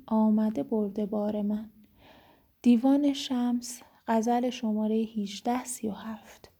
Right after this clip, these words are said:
بار گران از پشت من رفته. ما نیاز نیست شب نخوابیم و نگران فردا باشیم. به جای آن این لحظه حول دل بگردیم و بگذاریم خرد زندگی از ما جاری شود.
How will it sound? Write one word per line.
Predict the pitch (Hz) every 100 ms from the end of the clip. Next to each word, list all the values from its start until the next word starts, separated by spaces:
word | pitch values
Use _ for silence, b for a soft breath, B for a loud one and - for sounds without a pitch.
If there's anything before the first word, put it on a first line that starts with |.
| _ _ _ _ -
بار | 220 277 330 330 285
گران | 226 220 233 247
از | 226 220
پشت | - 233 - 233
من | 226 226 214
رفته. | 214 202 - - 214 - b b b b
ما | 233 262
نیاز | 254 240 247 247 247
نیست | 247 311 -
شب | - 254 240
نخوابیم | 220 220 214 - 214 208 214 208
و | 208
نگران | 208 208 208 208 208 202
فردا | 202 214 208 208 214
باشیم. | 202 220 202 - 226 - b b b b
به | 226
جای | 220 226 226 214 226 -
آن | 269 277 285 B B B
این | 302 311 269
لحظه | 240 226 - - 269 277 277 277
حول | 269 285 277 262
دل | 240 233 247
بگردیم | 226 214 208 208 208 208 214 208 - _ -
و | 208 233
بگذاریم | 233 233 220 220 214 214 214
خرد | 208 - 220 214 233 254 233
زندگی | 220 208 202 202 208
از | 208 202 202
ما | 202 208 202
جاری | 208 202 202 202 226
شود. | - 202 202 208 208